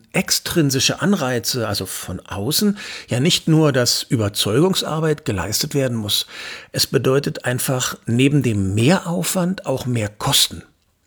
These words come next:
Wenn es zum Beispiel um kostenspielige Anreize geht, also letztlich direkt und indirekt um Geld.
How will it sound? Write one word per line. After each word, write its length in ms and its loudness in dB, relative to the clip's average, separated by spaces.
Wenn 180 4
es 160 2
zum 220 0
Beispiel 480 0
um 340 0
kostenspielige 840 0
Anreize 560 -2
geht, 300 -2
also 240 4
letztlich 540 0
direkt 500 2
und 160 0
indirekt 540 -2
um 240 -4
Geld. 420 -2